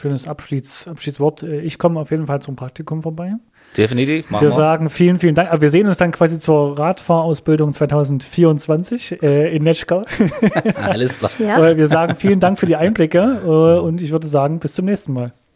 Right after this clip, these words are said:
Speaker 2: Ich freue mich.
Speaker 1: Danke,
Speaker 3: Tschüss.
Speaker 1: tschüss.
Speaker 2: Tschüssi.
Speaker 3: Und wenn ihr wissen wollt, welche Bürgerpolizistinnen und Bürgerpolizisten in eurer Region zuständig sind, gar kein Problem, dann klickt euch einfach mal auf polizeisachsen punkt de und da findet ihr für euren Revierbereich alle zuständigen Kolleginnen und Kollegen.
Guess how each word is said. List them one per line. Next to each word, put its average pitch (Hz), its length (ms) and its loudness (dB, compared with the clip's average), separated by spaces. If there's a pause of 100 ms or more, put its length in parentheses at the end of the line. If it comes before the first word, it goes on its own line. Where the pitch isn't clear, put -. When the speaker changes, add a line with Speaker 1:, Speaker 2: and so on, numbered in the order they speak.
(140)
Speaker 2:
Ich 113 120 -14
freue 131 200 2
mich. 76 240 -10
Speaker 1:
Danke, 180 300 2
Speaker 3:
Tschüss. 285 60 0
Speaker 1:
tschüss. 208 320 2
Speaker 2:
Tschüssi. 113 340 -6 (500)
Speaker 3:
Und 233 120 2
wenn 262 120 4
ihr 269 120 4
wissen 294 260 0
wollt, 269 280 2
welche 240 260 2
Bürgerpolizistinnen 240 1000 0
und - 220 -2
Bürgerpolizisten 226 880 0
in - 20 -4
eurer 220 300 2
Region 208 300 0
zuständig 220 500 0
sind, 269 200 2 (380)
gar 185 140 0
kein 196 160 0
Problem, 233 380 4
dann 220 160 2
klickt - 240 -8
euch - 180 -2
einfach 214 280 -2
mal 202 160 0
auf 196 140 -8
polizeisachsen 196 760 -4
punkt 196 160 -4
de 190 140 -4 (280)
und 202 140 -4
da 202 80 -2
findet 214 340 0
ihr 190 100 -6
für - 160 -6
euren 214 300 0
Revierbereich 185 720 -6 (200)
alle 208 200 -2
zuständigen 185 560 -6
Kolleginnen 180 540 -8
und 185 100 -10
Kollegen. 185 460 -12